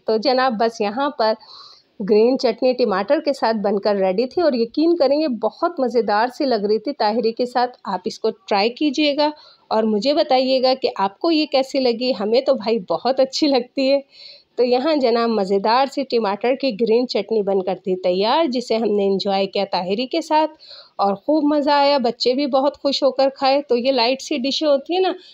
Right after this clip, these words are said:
तो बच्चे भी बहुत एंजॉय करते हैं। जी तो जनाब, ये थी हमारी आज की वीडियो। I hope कि आपको पसंद आए। पसंद आए तो प्लीज मेरी वीडियो को लाइक कीजिएगा, मेरे चैनल को सब्सक्राइब कीजिएगा और प्यारे प्यारे कमेंट्स करते रहा करें।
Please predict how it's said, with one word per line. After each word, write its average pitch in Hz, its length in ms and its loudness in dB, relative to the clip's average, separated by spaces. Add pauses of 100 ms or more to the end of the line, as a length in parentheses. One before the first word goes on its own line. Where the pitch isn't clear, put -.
(160)
तो 240 80 -2
बच्चे 233 320 -4
भी 285 120 -2
बहुत 269 300 -2
एंजॉय 220 400 0
करते 190 320 -6
हैं। 175 180 -6 (300)
जी 381 120 -4 (120)
तो 330 80 -6
जनाब, 214 500 -8
ये 466 160 -4
थी 494 220 0
हमारी 285 460 -4
आज 202 220 -14
की 208 220 -16
वीडियो। 349 360 -8 (140)
I 202 100 -10 (100)
hope 392 340 -8
कि 427 140 -8
आपको 370 340 -8
पसंद 311 360 -8
आए। 302 160 -4 (100)
पसंद 403 340 -8
आए 403 140 -6
तो 403 140 -12
प्लीज 392 400 -6
मेरी 269 280 -10
वीडियो 240 220 -8
को 214 220 -14
लाइक 214 220 -12
कीजिएगा, 370 680 -10
मेरे 277 200 -10
चैनल 226 300 -10
को 240 180 -14
सब्सक्राइब 247 680 -14
कीजिएगा 359 500 -8 (520)
और 440 200 -4
प्यारे 370 260 -2
प्यारे 381 300 -6 (120)
कमेंट्स 415 320 -4
करते 320 340 -6
रहा 294 220 -4
करें। 220 320 -12